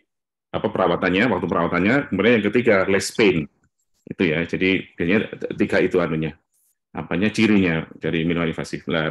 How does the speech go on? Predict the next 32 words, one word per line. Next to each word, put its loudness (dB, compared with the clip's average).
bagaimana 4
di 2
spine 0
surgery? 0
Spine 2
surgery 2
ya 2
ternyata 0
juga 0
harus 0
mengadop -2
ini, 2
apa, -4
eh, -2
teknik 0
ini 4
begitu. -8
Nah, -4
ini, 2
eh, 0
ini 0
dan, 0
dan 0
itu, 0
itu -2
kita -2
sudah -4
kita 0
pelajari, -2
kita 0
sendiri 0
sudah 0